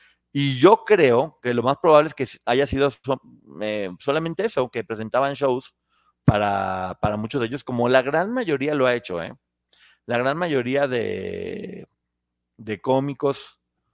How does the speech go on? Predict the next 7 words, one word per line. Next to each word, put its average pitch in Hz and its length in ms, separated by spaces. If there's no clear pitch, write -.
de, 98 760
de 101 200
cantantes, 131 560
especialmente 127 540
de, 98 560
de 101 100
música, 101 1040